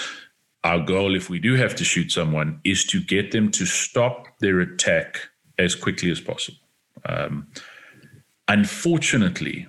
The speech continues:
the physiological means that, that do that are, are often fatal.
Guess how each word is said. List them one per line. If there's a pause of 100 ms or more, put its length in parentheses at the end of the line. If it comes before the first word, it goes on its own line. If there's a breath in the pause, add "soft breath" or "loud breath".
(140)
the
physiological
means
that, (120)
that
do
that (680 soft breath)
are,
are (640)
often
fatal.